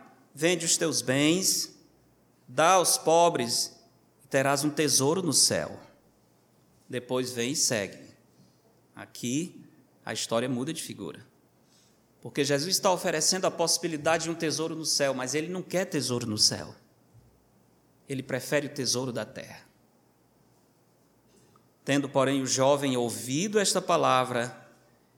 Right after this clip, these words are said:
retirou-se triste, por ser dono de muitas propriedades. Claramente, claramente o que ele está dizendo é: "Senhor,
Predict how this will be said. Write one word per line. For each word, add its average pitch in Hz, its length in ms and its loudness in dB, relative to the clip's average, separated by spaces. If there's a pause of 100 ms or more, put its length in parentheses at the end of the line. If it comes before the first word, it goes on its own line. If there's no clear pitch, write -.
(120)
retirou-se 147 960 0
triste, 127 800 0 (760)
por 123 160 -4
ser 123 220 0
dono 120 360 -4
de 117 60 -6
muitas 131 580 -4
propriedades. 175 460 -4
Claramente, 147 600 -2
claramente 147 600 -2
o - 40 -18
que 147 60 -4
ele 139 80 -2
está 139 200 -2
dizendo 135 420 -4
é: 139 60 0
"Senhor, 165 440 2